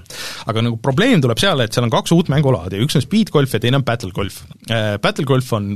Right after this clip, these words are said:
megakaootiline, äh, kus, äh, siis, äh, sa mängid vist kas nelja, ise vaatad, sa saad netis ka mängida nagu päris mängijaga, äh, või siis, äh, või siis nagu arvuti vastu, äh, ühel nagu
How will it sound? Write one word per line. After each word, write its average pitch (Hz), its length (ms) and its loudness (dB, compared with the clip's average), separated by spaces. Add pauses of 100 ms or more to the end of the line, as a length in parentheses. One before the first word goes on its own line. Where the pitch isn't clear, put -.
megakaootiline, 139 960 2 (400)
äh, 120 300 0
kus, - 260 0
äh, 110 320 2
siis, 110 220 -2 (100)
äh, 107 160 2
sa 117 80 2 (400)
mängid 113 300 0 (180)
vist - 300 -10
kas 113 180 -2
nelja, 143 260 4 (800)
ise 117 140 2
vaatad, 127 260 -2 (160)
sa 120 220 2
saad 113 160 2
netis 143 260 0
ka 185 80 2
mängida 151 300 4
nagu 117 100 2
päris 185 320 2
mängijaga, 139 460 2 (580)
äh, 113 380 0
või 123 180 2
siis, 120 220 -2 (100)
äh, 104 720 0
või 107 160 -2
siis 101 160 -8
nagu 104 320 0
arvuti 160 380 0
vastu, 127 320 2 (500)
äh, 107 640 0
ühel 139 240 2
nagu 104 240 -2